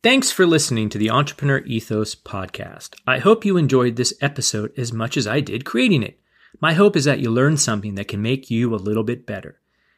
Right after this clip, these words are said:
If you enjoyed the podcast, please do share it with friends and review it on Apple Podcasts or Spotify. You can also join my email list by visiting the entrepreneur ethos dot com to get my thoughts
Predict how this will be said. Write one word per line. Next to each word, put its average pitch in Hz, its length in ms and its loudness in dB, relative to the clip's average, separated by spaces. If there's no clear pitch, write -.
If 131 160 -6
you 190 120 2
enjoyed 240 380 4
the - 60 -4
podcast, 104 680 -4
please 262 240 2
do 262 160 2
share 175 240 4
it 170 80 0
with 165 120 -2
friends 120 480 -2
and 156 80 -2
review 123 320 2
it 131 60 6
on 151 140 2
Apple 117 360 0
Podcasts 120 640 -2
or - 60 -4
Spotify. - 600 0
You 151 100 2
can - 140 0
also 220 400 4
join 123 260 2
my 110 240 -2
email 160 480 4
list 104 400 -4
by 107 160 2
visiting 117 520 0
the 104 180 -4
entrepreneur 135 440 -2
ethos 160 420 -2
dot 147 240 -2
com 117 360 -4
to 107 80 -10
get 113 180 0
my 123 160 2
thoughts 123 500 -2